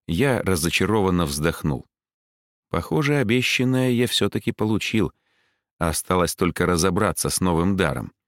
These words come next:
и тогда можно уже не опасаться внезапного удара в спину.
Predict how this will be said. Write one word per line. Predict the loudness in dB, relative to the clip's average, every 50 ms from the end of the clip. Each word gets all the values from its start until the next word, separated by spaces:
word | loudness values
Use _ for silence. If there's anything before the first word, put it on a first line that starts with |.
| _ _ _ _
и | -8
тогда | -4 -4 -2 0 0 0
можно | 2 2 2 2 2 2 2
уже | 2 2 2 2
не | 2 2 2
опасаться | 0 0 -2 -2 0 0 -2 -2 -2 -2 -2
внезапного | 0 0 0 0 2 0 -2 -2 -2 -2 0 0 0
удара | 0 0 0 0 0 0 -2
в | -2 -4
спину. | -6 -6 _ -6 -4 -4 -6 -8